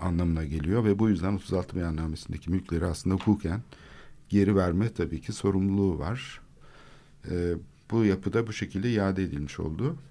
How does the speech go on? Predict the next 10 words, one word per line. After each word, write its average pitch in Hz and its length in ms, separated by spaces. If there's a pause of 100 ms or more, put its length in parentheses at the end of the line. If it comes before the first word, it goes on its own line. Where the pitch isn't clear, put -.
(1600)
Ama 110 300 (560)
<clears throat> 123 60 (640)
çok - 240
yıpranmış 87 540
bir 82 260
vaziyette 87 480
olduğu 85 240
için 143 260 (920)
yıllardır 87 580
boş, - 380